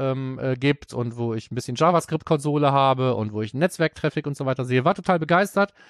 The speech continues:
hab auf LinkedIn was dazu geschrieben und dann kommt dann einfach mit seinem, jemand mit seinem Kommentar daher und sagt, „Nimm doch einfach Kiwi, der ist viel geiler.“ Das ist nämlich, äh, Chromium-basiert und da kannst du alles machen. Da hast du deine Developer-Konsole, wie du das kennst, auf dem Desktop.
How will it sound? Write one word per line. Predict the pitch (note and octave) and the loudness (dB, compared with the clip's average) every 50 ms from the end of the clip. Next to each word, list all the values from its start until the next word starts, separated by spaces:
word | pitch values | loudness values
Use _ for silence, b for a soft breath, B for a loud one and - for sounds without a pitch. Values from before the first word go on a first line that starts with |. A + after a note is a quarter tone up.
| b b b | b b b
hab | - F#3 E3+ | -4 0 0
auf | D#3+ C#3+ | 0 2
LinkedIn | D#3 E3 F#3+ G#3+ F#3+ F3+ F3 | 4 2 2 2 2 2 2
was | F3+ E3 | 2 2
dazu | - E3+ D#3 - - | 2 -2 -2 -2 -2
geschrieben | D#3 C#3+ C#3+ - - F#3 F#3+ G3 G3 G#3+ G#3+ b b b b b b b | -4 -2 -2 -2 0 0 2 2 2 0 -2 b b b b b b b
und | D#3 D#3 | 2 2
dann | E3 D#3+ | 2 2
kommt | - F#3+ G#3 G3+ | 2 0 0 2
dann | F#3 F3 | 0 2
einfach | D#3 F3 A3 - F#3 D#3+ | 2 2 2 2 0 0
mit | F3+ F3+ E3 | 0 0 0
seinem, | - E3+ E3 E3 D#3 D3 D3+ | 2 2 2 0 -2 -4 -2
jemand | D#3 D#3 D#3+ D#3 | 0 0 0 0
mit | C#3+ D3+ | -2 -2
seinem | - D#3+ D3+ D3+ | -2 -2 -2 0
Kommentar | - E3 D3+ D3+ D3+ - F3 F3 | 0 0 2 2 2 2 2 2
daher | F3 E3+ D#3+ D#3 D#3+ D#3+ D#3+ D#3 | 4 4 4 4 4 4 4 4
und | D3 D3+ | 2 0
sagt, | C3+ D3 D3+ D3+ - B B B B - | 2 2 2 2 0 B B B B -2
„Nimm | E3+ F#3 | 0 2
doch | F#3 F3 | 4 4
einfach | D#3+ E3+ E3 - D#3+ D3 - | 4 2 2 2 0 -2 -2
Kiwi, | - - F#3+ F#3+ F3 F3 F3 | -4 -4 -2 0 0 2 2
der | D3+ D#3 D3+ | 4 4 2
ist | D#3+ - - | 2 0 0
viel | - D#3+ | -2 0
geiler.“ | C#3 C#3 B2+ C3 C#3 D3 E3 F#3+ G3+ B B B B B | 2 4 4 4 4 4 4 4 2 B B B B B
Das | - D#3 D3+ | -6 -4 -4
ist | F3 E3+ - | -4 -4 -2
nämlich, | F3 E3 D#3+ D#3+ D#3+ D3+ - - - | 0 0 2 2 0 0 -2 -6 -2
äh, | C#3 C#3 C#3+ C#3 C#3+ - | 0 2 2 2 0 -2
Chromium-basiert | - - - F3+ F#3+ F#3+ F#3 F3+ E3+ E3 E3+ D#3+ D3+ D#3 D#3+ E3 E3 D#3+ - | -4 -2 0 2 4 4 4 4 4 4 2 2 2 2 2 2 2 2 0
und | C#3 | -2
da | C#3 C3+ | -2 -2
kannst | - - D3 - - | 0 -2 -2 -2 -4
du | D#3+ | -2
alles | D3 D3+ D#3 D3 C3+ - - | 0 0 0 0 -2 -2 -2
machen. | B2 A2+ G#2 A#2+ | -2 -2 -2 -2
Da | A2+ A2 | -2 -2
hast | B2 B2+ - | -2 -2 -2
du | C#3+ | -2
deine | C3 C3 B2 C3 B2+ | 0 0 0 0 -2
Developer-Konsole, | C3 B2+ C#3+ D3+ D3+ D3 - D3+ - - D3+ C#3+ C3+ C#3 C#3+ C#3 D3 C#3+ C#3 | 0 0 2 2 2 2 2 0 0 0 -2 -2 0 0 0 2 2 2 2
wie | C#3 E3 | 0 -2
du | E3+ F3 | -4 -4
das | D3+ D3+ - | -4 -6 -2
kennst, | - - D3 D3 D3 | 0 0 0 0 0
auf | C3+ C3+ | -2 -4
dem | C#3+ C3+ | -2 -2
Desktop. | C3 B2+ B2+ - - C3 B2+ B2+ | -2 -2 -2 -2 -2 -4 -4 -4